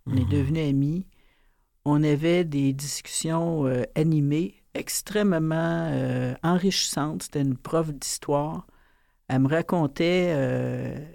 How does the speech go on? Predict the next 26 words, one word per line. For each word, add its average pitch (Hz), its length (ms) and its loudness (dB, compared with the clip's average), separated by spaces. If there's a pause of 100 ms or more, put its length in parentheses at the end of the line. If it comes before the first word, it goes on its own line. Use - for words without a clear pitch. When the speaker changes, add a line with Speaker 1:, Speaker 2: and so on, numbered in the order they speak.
(600)
Speaker 1:
elle 147 100 -2
me 143 100 2
racontait 160 500 0
des, 139 260 2
des, 127 460 -2
des, 127 380 -4
des, 139 160 -6
puis - 160 0
elle 156 100 4
a 147 40 4
vécu 180 500 2
des 147 140 2
choses, 156 420 0
là, 135 320 2
euh, 120 380 -4 (120)
Speaker 2:
Mhm. 123 680 4 (240)
Speaker 1:
extraordinaires, 143 840 -2
là, 151 140 -2
dans, 131 360 -4 (160)
dans 135 160 -4
ses - 220 -6
mandats. 127 480 -2 (920)
Euh, 123 360 -2 (1800)
Speaker 2:
Hmm. 131 120 2 (840)
Speaker 1:
ouais. 160 100 -8
Ouais. - 60 -14